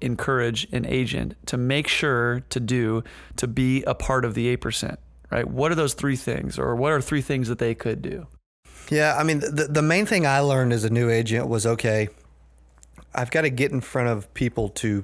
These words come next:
Speaker 2: make sales.
Speaker 1: Yeah.
Speaker 2: Kinda funny how that works.
Speaker 1: Yeah.
Speaker 2: But most agents don't know what to do to get in front of people. So if I had to give, like, three things, I had to pick three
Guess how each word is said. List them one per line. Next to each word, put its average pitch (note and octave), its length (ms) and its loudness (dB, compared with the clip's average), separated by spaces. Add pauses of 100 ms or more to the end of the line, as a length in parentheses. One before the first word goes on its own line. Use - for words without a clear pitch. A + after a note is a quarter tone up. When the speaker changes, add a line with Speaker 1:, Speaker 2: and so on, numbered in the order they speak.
(140)
Speaker 2:
make A2 280 -4
sales. - 460 -10 (140)
Speaker 1:
Yeah. C#3+ 140 -6
Speaker 2:
Kinda A#2 140 0
funny A#2+ 220 -2
how G#2 100 0
that G2 140 -2
works. - 380 -8
Speaker 1:
Yeah. - 160 -4 (360)
Speaker 2:
But - 120 -2
most D#3 440 2
agents C#3 460 2
don't C3+ 420 0
know B2 140 2
what A#2+ 380 0
to D3+ 100 -4
do B2 300 0
to A#2 100 0
get A#2+ 160 -2
in A#2 100 -2
front A2 200 -2
of - 100 -8
people. - 340 -6
So - 160 -6
if B2 100 -2
I C#3 60 2
had D#3 120 0
to D3 40 0
give, C3 240 0
like, A#2+ 240 0
three - 380 -2
things, D3 300 0
I C3 40 2
had B2 40 2
to A#2 80 -2
pick - 200 -4
three C3 400 0